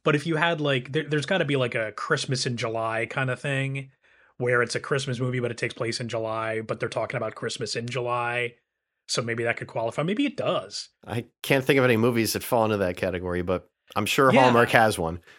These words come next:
Speaker 1: I'm trying to think of a movie that, like, if it didn't take place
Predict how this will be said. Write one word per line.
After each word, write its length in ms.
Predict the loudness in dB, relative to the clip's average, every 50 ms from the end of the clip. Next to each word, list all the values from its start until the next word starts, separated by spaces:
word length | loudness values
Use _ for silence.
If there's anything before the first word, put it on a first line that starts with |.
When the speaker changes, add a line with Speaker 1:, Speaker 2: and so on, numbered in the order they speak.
| _ _ 2
Speaker 1:
I'm 160 | 2 2 4
trying 400 | 2 0 2 2 2 2 2 0
to 60 | -2 -4
think 400 | -4 -2 -2 0 0 0 -2 -2
of 180 | -2 0 2
a 40 | 2 2
movie 400 | 2 2 2 2 2 2 2 2
that, 340 | 4 4 2 2 0 -2 _ _ _ -4
like, 300 | 0 0 0 0 0 -6 _ _ _ _ _
if 260 | 0 0 0 2 0 -4
it 160 | -4 -4 _ _ _ _ _ _ _ _
didn't 320 | 0 0 0 0 -4 -6 -4
take 260 | -2 -2 -2 -4 -2
place 420 | 2 2 4 4 2 0 -4 -8